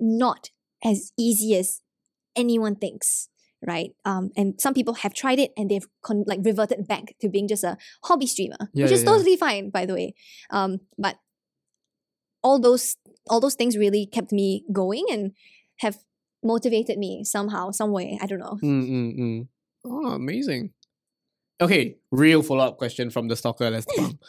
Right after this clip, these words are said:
Speaker 2: right? As someone who has gone overseas to New York and Japan
Speaker 1: Yeah.
Speaker 2: to work long-term in the past, right? What does home mean to you?
Speaker 1: Wow.
Speaker 2: <laughs> Philosophical. <laughs>
Speaker 1: Philosophical.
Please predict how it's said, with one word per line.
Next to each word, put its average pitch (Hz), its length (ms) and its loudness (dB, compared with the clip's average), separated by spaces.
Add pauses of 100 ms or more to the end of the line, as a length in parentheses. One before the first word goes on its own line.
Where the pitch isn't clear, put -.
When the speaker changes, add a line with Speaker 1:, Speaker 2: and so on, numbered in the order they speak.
(260)
Speaker 2:
right? 113 240 -2 (300)
As 135 140 0
someone 202 360 0
who 175 80 2
has 127 140 2
gone 131 180 -2
overseas 127 400 0
to - 100 -6
New 117 160 0
York 113 320 0 (160)
and 117 260 -4
Japan 117 380 -6 (280)
Speaker 1:
Yeah. 220 140 -2
Speaker 2:
to 135 140 -2
work 127 220 2
long-term 127 580 -2
in 110 80 -6
the 110 60 -10
past, 127 400 -8
right? - 180 -8 (540)
What 202 200 2
does 135 200 0
home 135 400 -2
mean 143 200 -4
to - 100 -14
you? 139 160 -8 (1900)
Speaker 1:
Wow. 202 920 -4 (160)
Speaker 2:
<laughs> 151 560 0
Philosophical. 165 880 2
<laughs> 202 60 0
Speaker 1:
Philosophical. 254 1040 0